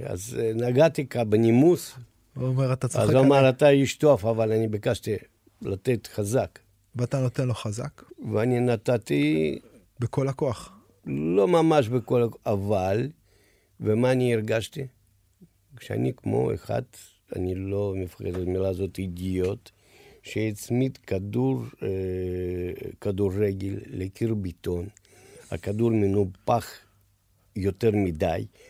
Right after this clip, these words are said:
Speaker 1: ואני מנסה לתת לו מכות, וכואב לי את היד, ולא קרה לכדור כלום. אני הייתי בשוק, הייתי בשוק. ובמפגש, אה,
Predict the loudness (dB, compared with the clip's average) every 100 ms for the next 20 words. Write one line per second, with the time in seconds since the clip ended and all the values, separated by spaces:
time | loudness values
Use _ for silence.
0 | _ -2 2 4 4 2 2 4 4 2
1 | 2 0 0 -20 -10 -2 0 0 -2 -2
2 | -2 -4 -8 -6 -4 -6 _ -6 -4 -2
3 | -4 -4 -2 -2 0 -4 -6 -6 -4 -4
4 | -4 -4 -2 -2 -2 -6 -6 -6 -6 -6
5 | -2 -2 -4 _ _ _ _ -20 -18 -6
6 | -4 -4 -4 -4 -4 -6 -6 -6 -6 -6
7 | -4 -6 -8 -20 _ _ _ _ _ _
8 | -12 -12 -10 -12 -12 -12 -14 -16 _ _
9 | -20 -20 -20 -20 -20 _ -2 0 2 2
10 | 2 -2 -6 -10 -2 -2 -2 -10 -8 -6
11 | -4 -4 -4